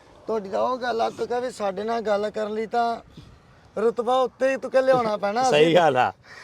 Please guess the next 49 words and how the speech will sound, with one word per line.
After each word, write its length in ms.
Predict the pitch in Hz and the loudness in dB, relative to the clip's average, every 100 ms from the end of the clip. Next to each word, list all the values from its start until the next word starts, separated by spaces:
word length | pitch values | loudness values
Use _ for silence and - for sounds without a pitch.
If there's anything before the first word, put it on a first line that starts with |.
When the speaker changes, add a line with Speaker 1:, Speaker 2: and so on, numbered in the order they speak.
| - 156 | -6 -4
Speaker 2:
ਉੱਪਰਲੇ 260 | 170 185 | 0 2
ਲੈਵਲ 240 | 185 180 170 | 4 4 4
'ਚ 60 | |
ਆਉਣਾ 160 | 160 156 | 4 4
ਪੈਣਾ। 160 | 139 | 4
Speaker 1:
ਉੱਪਰਲੇ 400 | 277 277 285 277 | 2 4 6 6
ਲੈਵਲ 300 | 262 240 226 | 6 4 2
'ਚ 100 | 220 | -2
ਆਉਣਾ 220 | 220 220 202 | -2 -2 -2
ਪੈਣਾ। 380 | 185 202 240 | -4 -2 -2
Speaker 2:
ਸਹੀ 300 | 226 120 113 | -4 -6 -4
ਗੱਲ 200 | 110 101 | -4 -2
ਆ, 60 | 104 | -4
ਸਹੀ 260 | 101 92 101 | -8 -10 -10
ਗੱਲ 180 | 101 | -10
ਆ 40 | 90 | -12
ਜੀ। 120 | 90 - | -16 -10
Speaker 1:
ਇਹ 140 | 220 | -6
ਨਾ 220 | 240 269 | -2 -2
ਬਾਈ 260 | 254 196 196 | 0 -2 0
ਦਾ 340 | 185 196 214 220 | 0 0 0 -4
ਆਪਾਂ 240 | - 190 | -8 -10
ਕੋਈ 140 | 175 190 | -8 -10
ਉਹ 180 | 196 | -8
ਮਜ਼ਾਕ 420 | 196 180 160 151 170 | -8 -6 -6 -6 -8
ਨਹੀਂ 140 | 175 | -10
ਉਡਾ 180 | 156 139 | -10 -10
ਰਹੇ। 180 | 165 196 _ | -12 -14 _
Speaker 2:
ਸਹੀ 300 | 104 - - | -20 -20 -18
ਗੱਲ। 100 | - | -10
Speaker 1:
ਬਾਈ 200 | 175 180 | -8 -6
ਦੀ 120 | 180 | -8
ਇੱਕ 140 | 190 190 | -8 -10
ਸਿਫਤ 380 | - 170 - | -10 -10 -10
ਹੀ 80 | 214 | -12
ਆ, 80 | 208 | -10
ਮਤਲਬ, 360 | 196 196 240 269 - - _ _ _ _ 214 | -10 -14 -14 -16 -20 -20 _ _ _ _ -4
ਆ 80 | |
ਜਾ 80 | 226 | -2
ਉਹਨਾਂ 140 | 247 269 | -2 -2
ਨੂੰ 240 | 294 226 - - - | -4 -6 -12 -20 -10
ਪਹਿਲਾਂ 260 | 226 226 | -4 -2
ਵਿਖਾ 340 | 214 208 175 175 | -2 -4 -2 -2
ਹੀ 80 | 185 | -2
ਦੇ। 200 | 165 135 _ _ - - - - _ _ _ _ - | -4 -6 _ _ -20 -20 -20 -20 _ _ _ _ -14
ਬੜੀ 240 | 160 220 262 | -8 -6 -4
ਵੱਡੀ 380 | 247 190 202 | -4 -4 -8
ਗੱਲ 200 | 208 202 | -4 -4
ਆ। 140 | 170 | -4